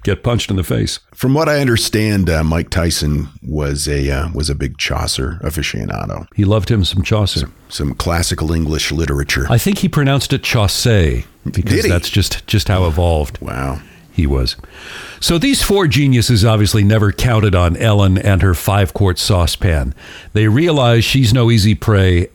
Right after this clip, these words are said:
Speaker 1: and they just run. They head out the door, but they didn't get far because neighbors, who have now heard a ruckus inside the kitchen,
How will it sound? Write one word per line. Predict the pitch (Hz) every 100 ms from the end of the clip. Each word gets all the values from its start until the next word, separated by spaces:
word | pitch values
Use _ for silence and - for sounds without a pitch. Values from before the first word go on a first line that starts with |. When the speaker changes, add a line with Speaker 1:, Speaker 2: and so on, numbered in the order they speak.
| -
Speaker 1:
and | 101 95 90 90 82 -
they | 101 110 123
just | 95 107 95 - - 90
run. | 87 98 98 78 58 55 _ _ -
They | 92 82
head | 71 139 117 156
out | 143 120
the | 123
door, | 85 101 85 73 65 - - - - - - -
but | 104
they | 107 95
didn't | 82 123 127
get | 107 98
far | - 107 87
because | 82 92 113 90
neighbors, | 104 117 196 170 101 80 90 - - - - _
who | - 117
have | 107
now | 113 123 123
heard | 127 107
a | 95
ruckus | 98 139 135 101 -
inside | - 113 104 123 113 92 87
the | 92
kitchen, | - 170 - 85 82